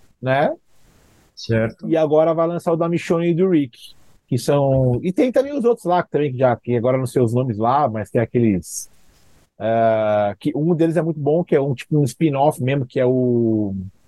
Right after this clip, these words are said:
Speaker 1: a Fear the Walking Dead, é muito bom.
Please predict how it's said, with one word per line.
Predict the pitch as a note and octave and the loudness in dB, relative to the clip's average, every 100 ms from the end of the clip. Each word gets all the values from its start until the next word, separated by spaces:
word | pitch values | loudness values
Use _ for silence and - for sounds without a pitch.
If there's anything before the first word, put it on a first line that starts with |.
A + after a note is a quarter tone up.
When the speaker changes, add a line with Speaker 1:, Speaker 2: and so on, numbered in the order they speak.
| - - - - _ _ - - - _ | -6 -6 -10 -20 _ _ -20 -20 -20 _
Speaker 1:
a | A2+ B2 A#2+ | 0 0 0
Fear | F3 E3 | -2 2
the | |
Walking | D#3 C#3 D3 | 2 2 0
Dead, | C#3 C#3+ | 0 0
é | C#3 | -2
muito | B2+ | -2
bom. | A#2 B2 D#3+ | 2 2 0